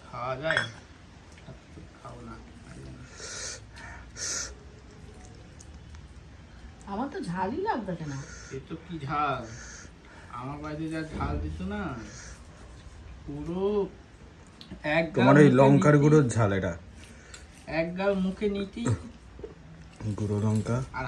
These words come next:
Speaker 1: হাত যা জ্বলতো, ঘন্টা চারেক হাত জ্বলে ফাটিয়ে
Speaker 3: এই আমার
Speaker 1: দিত।
Speaker 3: হাত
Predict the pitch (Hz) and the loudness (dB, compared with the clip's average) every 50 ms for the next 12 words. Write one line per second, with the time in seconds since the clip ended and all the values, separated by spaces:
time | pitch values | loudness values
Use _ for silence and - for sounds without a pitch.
0 | 127 117 131 147 165 175 175 165 175 202 214 208 185 170 175 185 190 196 190 - | -6 -2 0 2 2 2 0 0 2 2 2 2 2 0 0 0 0 -2 -2 -2
1 | - 208 202 196 196 185 165 156 147 139 156 156 175 175 185 202 220 233 233 240 | 2 4 4 4 4 4 2 0 -2 -4 -2 2 4 6 6 6 6 4 4 0
2 | 233 - 247 247 247 - 247 233 240 226 214 185 - 247 285 269 220 196 185 190 | 2 2 2 4 4 4 2 2 2 0 2 6 10 12 12 10 10 8 2 4
3 | 196 202 220 233 233 - - - 185 180 - 98 92 101 104 110 113 107 98 95 | 4 4 4 2 0 0 2 4 4 4 4 2 2 4 6 6 6 6 4 2
4 | 92 | 0